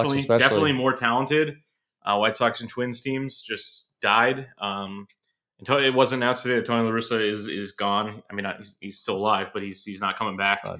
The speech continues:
Speaker 2: definitely
Speaker 1: next
Speaker 2: not.
Speaker 1: year. He's, he's, he was way too old in the beginning.
Speaker 2: I think they had issues with him too. I think there's
Speaker 1: Yeah,
Speaker 2: internal
Speaker 1: he was,
Speaker 2: issues. He's,
Speaker 1: their
Speaker 2: he's
Speaker 1: te-,
Speaker 2: he
Speaker 1: their team is made up of a bunch of, like, Latin Americans,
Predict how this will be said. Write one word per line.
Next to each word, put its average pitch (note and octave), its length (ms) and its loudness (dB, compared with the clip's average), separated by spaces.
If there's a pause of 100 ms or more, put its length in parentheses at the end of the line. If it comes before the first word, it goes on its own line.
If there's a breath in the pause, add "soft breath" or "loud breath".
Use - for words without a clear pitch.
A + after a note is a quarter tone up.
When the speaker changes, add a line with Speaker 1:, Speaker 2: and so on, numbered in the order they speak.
Speaker 2:
definitely F#2 300 2
Speaker 1:
next F2 140 4
Speaker 2:
not. F2 80 0
Speaker 1:
year. F#2+ 160 -4
He's, G2 260 -8
he's, G2+ 460 -10
he E3 100 -4
was D3 100 0
way D#3+ 120 6
too C#3 180 2
old B2+ 200 4
in B2+ 120 -2
the A2 60 -4
beginning. A#2+ 380 -4 (200)
Speaker 2:
I C#3 80 6
think D#3 140 8
they D3 80 8
had C3 120 8
issues B2 320 6
with A2 140 2
him G2+ 120 2
too. G#2+ 300 6
I G#2+ 120 6
think B2+ 120 4
there's B2+ 160 6
Speaker 1:
Yeah, A2+ 60 4
Speaker 2:
internal A#2+ 300 6
Speaker 1:
he A#2 40 8
was, G#2+ 100 4
Speaker 2:
issues. A2 200 2
He's, D3 400 2 (100)
Speaker 1:
their F#3 80 6
Speaker 2:
he's F#3+ 100 6
Speaker 1:
te-, G3+ 100 2
Speaker 2:
he E3+ 80 -2
Speaker 1:
their D#3 80 4
team G3+ 200 2
is D#3+ 100 2
made E3 160 4
up D#3 80 2
of C#3+ 180 2
a A#2+ 100 0
bunch C3 260 2
of, B2+ 160 4
like, G#2+ 220 2
Latin A2 240 2
Americans, G#2 880 -4